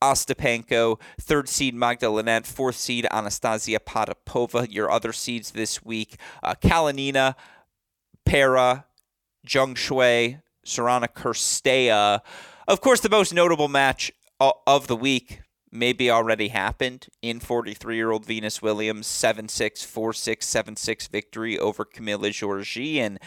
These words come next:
look, was this the highest quality tennis? No, it was pretty broken.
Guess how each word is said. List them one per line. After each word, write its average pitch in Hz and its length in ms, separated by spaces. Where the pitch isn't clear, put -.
look, 190 240
was 127 260
this 180 340
the 127 320
highest 143 800
quality 143 480
tennis? 151 580
No, 277 320
it 143 60
was 185 160
pretty 190 300
broken. 151 500